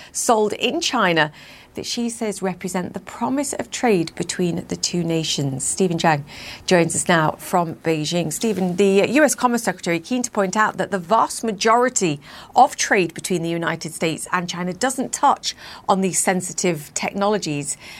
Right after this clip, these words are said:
and, uh, future technologies in particular too. The question is, can they grow the rest of it despite the tension over those critical smaller elements?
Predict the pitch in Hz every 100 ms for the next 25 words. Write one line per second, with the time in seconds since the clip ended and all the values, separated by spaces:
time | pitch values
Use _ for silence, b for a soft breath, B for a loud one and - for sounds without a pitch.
0 | B 190 175 170 175 - - 247 247 -
1 | 160 - - 208 180 165 160 170 160 175
2 | 165 160 175 180 165 160 240 208 170 170
3 | 226 - 202 170 - 196 190 180 208 202
4 | 196 190 B B 190 185 214 - - 147
5 | 147 - 175 - 175 170 - 175 - 196
6 | 190 190 170 131 - B B B B -
7 | 170 170 165 151 - 180 - 170 160 185
8 | 175 175 147 139 135 131 - - -